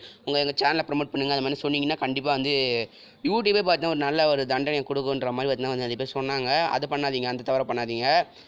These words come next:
நெக்ஸ்ட்டு என்னன்னு பார்த்தீங்கன்னா வந்து உங்களுடைய சேனல் ப்ரமோட் பண்ண ஆசையா இருந்ததுன்னா ஒண்ணும் ப்ரமோட்னா பண்ண தேவையில்ல. Chat Tube-னு ஒரு ஆப் இருக்கு, அதை ஏத்தி நீங்க ப்ரமோட் பண்ணிக்கலாம். அது, அது பார்த்து ஒரு எப்படி பண்ணணும்னு வீடியோ வேணும்னா என்கிட்ட கேளுங்க, நான் வந்து கே-, அடுத்த வீடியோ பண்றேன்.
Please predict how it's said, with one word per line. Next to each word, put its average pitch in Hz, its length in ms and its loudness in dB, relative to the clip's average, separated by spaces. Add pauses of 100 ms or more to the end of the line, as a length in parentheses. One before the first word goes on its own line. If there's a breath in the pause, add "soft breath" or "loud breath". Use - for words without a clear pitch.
(280 loud breath)
நெக்ஸ்ட்டு 175 380 0 (480)
என்னன்னு 156 300 2
பார்த்தீங்கன்னா 143 320 2
வந்து 131 220 0 (140)
உங்களுடைய 131 340 0 (180)
சேனல் 185 460 2
ப்ரமோட் 151 360 -2
பண்ண 143 240 0
ஆசையா 135 300 0
இருந்ததுன்னா 113 360 -2 (680 loud breath)
ஒண்ணும் 202 300 0
ப்ரமோட்னா 190 420 2
பண்ண 170 180 0
தேவையில்ல. 127 360 2 (520)
Chat 196 300 4
Tube-னு 180 320 0
ஒரு 156 100 4
ஆப் 143 160 2
இருக்கு, 139 180 2
அதை 143 180 4
ஏத்தி 147 200 0
நீங்க 139 140 -2
ப்ரமோட் 135 260 -2
பண்ணிக்கலாம். 131 460 0 (100)
அது, 156 220 0
அது 156 180 4
பார்த்து 175 240 4
ஒரு 156 140 2 (140)
எப்படி 143 220 -2
பண்ணணும்னு 135 440 0
வீடியோ 135 220 0
வேணும்னா 127 280 -2
என்கிட்ட 143 240 0
கேளுங்க, 131 280 0
நான் 143 140 -2
வந்து 127 160 -6
கே-, 120 160 -2
அடுத்த 120 240 -2
வீடியோ 123 200 -2
பண்றேன். 120 420 -2